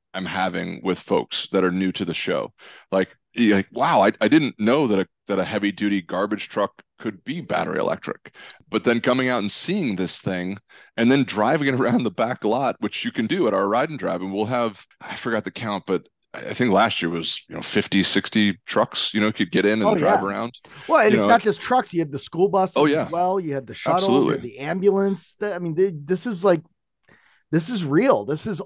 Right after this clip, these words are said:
Speaker 2: all of the stuff that you get in and out of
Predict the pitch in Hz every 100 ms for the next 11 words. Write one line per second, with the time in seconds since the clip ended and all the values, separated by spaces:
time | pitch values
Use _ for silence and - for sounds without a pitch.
0 | - 151 180 220 208 170 - - 175 -
1 | 151 135 143 170 151 156 165 160 165 165
2 | 147 139 135 131 143 151 127 117 110